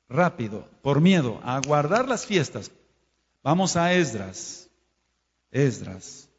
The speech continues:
Entonces ahorita guarda las fiestas. Guarda las fiestas. No después. Alabado es Yahshua HaMashiach. Esdras tres,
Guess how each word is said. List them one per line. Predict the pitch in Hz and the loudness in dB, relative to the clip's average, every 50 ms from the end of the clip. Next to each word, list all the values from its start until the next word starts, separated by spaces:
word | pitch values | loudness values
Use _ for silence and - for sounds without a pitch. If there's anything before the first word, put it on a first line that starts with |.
| _ _ _ _ _ _ _ _ _ _ _ _ _ _ _ _ _ _ _ _ _ _ _ _ | _ _ _ _ _ _ _ _ _ _ _ _ _ _ _ _ _ _ _ _ _ _ _ _
Entonces | 98 101 101 107 101 - 117 | -12 -10 -10 -8 -6 0 4
ahorita | 123 143 151 160 196 233 240 226 - 185 190 214 - - - - - - _ _ _ | 6 6 8 8 8 8 6 4 2 -4 -6 -6 -6 -12 -16 -20 -20 -20 _ _ _
guarda | - 113 117 101 101 104 | -10 -6 -4 -4 -2 -4
las | 107 107 110 - | -4 -6 -8 -8
fiestas. | - 160 143 - _ - - - - - _ _ _ _ _ _ _ _ _ _ _ _ _ _ _ _ _ _ _ _ _ _ _ _ _ _ _ _ _ _ _ _ | -8 -8 -8 -10 _ -20 -20 -20 -20 -20 _ _ _ _ _ _ _ _ _ _ _ _ _ _ _ _ _ _ _ _ _ _ _ _ _ _ _ _ _ _ _ _
Guarda | - 101 101 101 101 104 | -4 -2 -2 -2 -2 -4
las | 107 104 101 - | -6 -8 -10 -10
fiestas. | 117 113 117 117 _ _ _ _ - - _ _ _ _ _ _ _ _ _ _ _ _ _ _ _ _ _ _ _ _ _ _ _ _ _ _ _ _ _ _ _ _ _ _ _ _ _ _ | -10 -10 -12 -12 _ _ _ _ -20 -20 _ _ _ _ _ _ _ _ _ _ _ _ _ _ _ _ _ _ _ _ _ _ _ _ _ _ _ _ _ _ _ _ _ _ _ _ _ _
No | 90 92 98 104 | -8 -6 -4 -4
después. | 113 110 107 - 120 120 117 - - - - _ _ _ _ _ _ _ _ _ _ _ _ _ _ _ _ _ _ _ _ _ _ _ _ _ _ _ _ _ _ _ _ _ _ _ _ _ _ _ _ _ _ 95 | -4 -6 -8 -10 -12 -14 -14 -14 -16 -18 -20 _ _ _ _ _ _ _ _ _ _ _ _ _ _ _ _ _ _ _ _ _ _ _ _ _ _ _ _ _ _ _ _ _ _ _ _ _ _ _ _ _ _ -8
Alabado | 98 101 101 104 107 120 135 147 143 120 | -6 -4 -4 -2 -2 -2 -2 -2 -2 -4
es | 110 101 | -6 -6
Yahshua | 101 101 98 95 - 95 82 | -8 -10 -10 -10 -12 -12 -10
HaMashiach. | 92 92 87 82 - - 82 76 78 85 _ _ _ _ _ _ _ _ _ _ _ _ _ _ _ _ _ - | -8 -8 -8 -8 -10 -10 -12 -12 -14 -14 _ _ _ _ _ _ _ _ _ _ _ _ _ _ _ _ _ -4
Esdras | - 113 131 139 139 131 131 131 135 131 127 - - | 2 4 4 4 4 4 0 0 0 0 -2 -4 -8
tres, | - 123 143 151 156 160 165 165 156 - - - - - - _ | -2 0 2 2 2 0 0 -2 -6 -8 -12 -16 -16 -18 -20 _